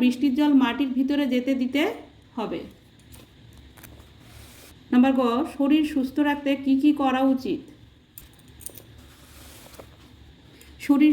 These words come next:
সুস্থ রাখতে আমাদের কয়েকটা নিয়ম মেনে চলা উচিত। সময় মেনে ঠিকঠাক খাবার খাওয়া, জল পান করা আর ব্যায়াম করা দরকার। সাঁতার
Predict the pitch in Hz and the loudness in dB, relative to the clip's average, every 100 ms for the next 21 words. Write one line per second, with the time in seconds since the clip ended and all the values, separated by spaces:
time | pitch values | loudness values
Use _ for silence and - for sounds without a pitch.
0 | - 247 - 294 294 - 247 311 - - | 2 -2 0 0 0 -2 -2 -2 -6 -16
1 | - 233 240 247 254 247 240 240 285 254 | -12 -2 0 0 -2 -2 -4 0 4 6
2 | 254 277 277 254 285 277 233 214 208 202 | 6 4 4 4 2 0 -2 -2 -4 -6
3 | 156 - - _ - 262 285 311 311 302 | -8 -8 -20 _ -2 2 4 4 6 4
4 | 302 269 262 285 269 254 220 233 247 277 | 4 -2 -2 -6 -4 -6 -6 -6 -6 -4
5 | 277 285 294 294 - - - 208 220 220 | -2 0 -2 -6 -18 -20 -8 -2 0 0
6 | 220 277 277 285 285 311 339 - - 226 | 2 2 2 2 2 0 -4 -14 -10 -6
7 | 220 202 214 233 247 262 285 226 196 - | -4 -2 -2 0 0 0 0 -2 -4 -8
8 | 180 190 - - 240 233 | -14 -16 -20 -6 -4 -2